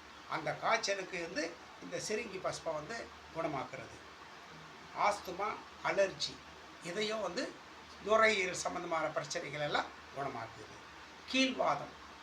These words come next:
வாத நோய்கள்லாம் இருக்குது இல்லையா, அது மாதிரியான இருக்கிற கை கால் விழுந்து போறது, வாதம், இ-, இது மாதிரி இருக்கிறதெல்லாம் வந்து குணப்படுத்துறது. அப்புறம் சிறுநீரகம், சிறுநீரகத்துல இருக்கிற கற்கள், சிறுநீரக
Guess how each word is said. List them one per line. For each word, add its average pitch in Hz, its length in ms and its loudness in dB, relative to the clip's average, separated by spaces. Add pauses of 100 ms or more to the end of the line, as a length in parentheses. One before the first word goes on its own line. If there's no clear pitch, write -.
(100)
வாத 220 300 10
நோய்கள்லாம் 165 500 -2
இருக்குது 156 240 -8
இல்லையா, 233 300 2 (540)
அது 220 160 0
மாதிரியான 196 540 6
இருக்கிற 160 340 2
கை 160 280 0
கால் 151 260 2
விழுந்து 151 340 -6
போறது, 151 420 -6
வாதம், 143 480 0 (320)
இ-, 151 300 -6
இது 175 120 -6
மாதிரி 156 320 -4
இருக்கிறதெல்லாம் 151 560 -2
வந்து 170 320 -2 (220)
குணப்படுத்துறது. 123 580 -4 (480)
அப்புறம் 269 400 4
சிறுநீரகம், 220 640 2 (760)
சிறுநீரகத்துல 214 760 2
இருக்கிற 170 360 2
கற்கள், 165 560 0
சிறுநீரக 170 520 0